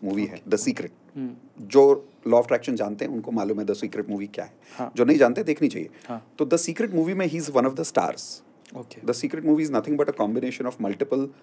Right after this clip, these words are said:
Speaker 2: हम्म।
Speaker 1: coaches in the world,
Speaker 2: हम्म, हम्म।
Speaker 1: जो law of attraction के धुरंधर हैं,
Speaker 2: ओके।
Speaker 1: जो मास्टर्स हैं law of attraction के।
Speaker 2: हम्म।
Speaker 1: और इनमें से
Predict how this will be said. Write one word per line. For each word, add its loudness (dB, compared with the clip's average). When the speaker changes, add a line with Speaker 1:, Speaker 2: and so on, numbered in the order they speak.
Speaker 2:
हम्म। -10
Speaker 1:
coaches 0
in -4
the 2
world, -4
Speaker 2:
हम्म, -8
हम्म। -12
Speaker 1:
जो 2
law 2
of 0
attraction 0
के -2
धुरंधर 0
हैं, -16
Speaker 2:
ओके। -16
Speaker 1:
जो 0
मास्टर्स 0
हैं -4
law -6
of -12
attraction -12
के। -16
Speaker 2:
हम्म। -8
Speaker 1:
और 8
इनमें 4
से 6